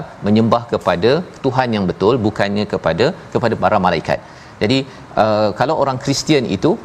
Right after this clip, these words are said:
dia membawa, mengajak kami ini, "Jangan sembah kepada malaikat, jangan sembah kepada patung-patung, ya, tetapi marilah ikut kepada agama Kristian, menyembah kepada Isa." Jadi mereka menyatakan, "Oh,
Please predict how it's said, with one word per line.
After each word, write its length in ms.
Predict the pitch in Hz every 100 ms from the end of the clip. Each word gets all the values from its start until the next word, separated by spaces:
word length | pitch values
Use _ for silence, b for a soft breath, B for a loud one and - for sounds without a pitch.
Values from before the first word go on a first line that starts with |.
| - - 101
dia 160 | 117 135 120
membawa, 480 | 110 104 104 131 135 131
mengajak 480 | 113 107 107 104 117 - -
kami 260 | 98 104 113 -
ini, 220 | 107 123 147 156 - -
"Jangan 240 | 104 123 127
sembah 260 | - 123 127 -
kepada 220 | 107 113 113
malaikat, 420 | 113 113 127 120 98
jangan 180 | 104 92
sembah 280 | 110 110 110 98
kepada 220 | 101 104 104
patung-patung, 600 | 101 113 113 110 131 147 202 B B -
ya, 60 | 123 104
tetapi 300 | 110 127 123 127 B B 85
marilah 320 | 107 127 123 117 113
ikut 180 | 135 123
kepada 180 | - 95 95
agama 280 | 113 135 120
Kristian, 420 | 107 - 92 117 180 - - 92
menyembah 360 | 101 113 110 -
kepada 300 | 104 98 -
Isa." 240 | 120 - 95 B B B
Jadi 140 | 104 143 127
mereka 240 | 123 151
menyatakan, 440 | 135 113 104 95 101
"Oh, 80 | 143